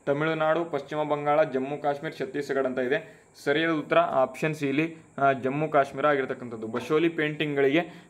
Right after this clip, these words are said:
ಜಿ ಐ ಟ್ಯಾಗ್ ಇಲ್ಲಿ ಸಿಕ್ಕಿದೆ. ಅದೇ ರೀತಿ ಮುಂದಿನ ಪ್ರಶ್ನೆ, ಯಾವ ದೇಶವು ಹೊಸ ಓಫೆಕ್ ಥರ್ಟೀನ್ ಗೂಢಚಾರ ಉಪಗ್ರಹವನ್ನು ಕಕ್ಷೆಗೆ ಉಡಾಯಿಸಿತು ಅಂತ ಇದೆ? ನಿನ್ನೆ ಕೂಡ ನಾನು ಆನ್ಸರ್ನ ಮಾಡಿದ್ದೆ,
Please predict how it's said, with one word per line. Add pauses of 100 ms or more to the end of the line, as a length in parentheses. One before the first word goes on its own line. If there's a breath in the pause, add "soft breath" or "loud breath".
ಜಿ
ಐ
ಟ್ಯಾಗ್
ಇಲ್ಲಿ
ಸಿಕ್ಕಿದೆ. (1000)
ಅದೇ
ರೀತಿ
ಮುಂದಿನ
ಪ್ರಶ್ನೆ, (140)
ಯಾವ
ದೇಶವು
ಹೊಸ
ಓಫೆಕ್
ಥರ್ಟೀನ್
ಗೂಢಚಾರ
ಉಪಗ್ರಹವನ್ನು
ಕಕ್ಷೆಗೆ
ಉಡಾಯಿಸಿತು
ಅಂತ
ಇದೆ?
ನಿನ್ನೆ
ಕೂಡ
ನಾನು
ಆನ್ಸರ್ನ
ಮಾಡಿದ್ದೆ,